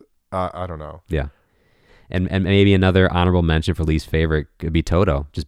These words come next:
Speaker 2: bit people, ran away, was kind of, you know, not really helping move the story along.
Speaker 1: Creating some problems.
Speaker 2: Yeah.
Speaker 1: Some major problems.
Speaker 2: Problem X would be, would have been put down much sooner had this been, uh,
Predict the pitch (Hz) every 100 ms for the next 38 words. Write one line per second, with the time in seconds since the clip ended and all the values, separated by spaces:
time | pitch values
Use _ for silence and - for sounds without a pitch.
0 | - 80 - 85 82 87 87 82 78 78
1 | 82 95 _ 87 - 85 80 73 - -
2 | 80 73 80 _ _ - 90 82 82 85
3 | 80 78 87 80 80 76 78 82 82 82
4 | 82 87 - - _ _ _ _ _ _
5 | _ _ _ _ _ _ _ _ _ _
6 | _ - - 147 143 131 - 113 107 87
7 | 85 101 - - - 110 110 104 95 -
8 | 90 123 113 101 90 113 117 120 123 113
9 | 123 117 101 95 95 90 - 90 85 87
10 | - - 90 82 80 - 80 78 76 73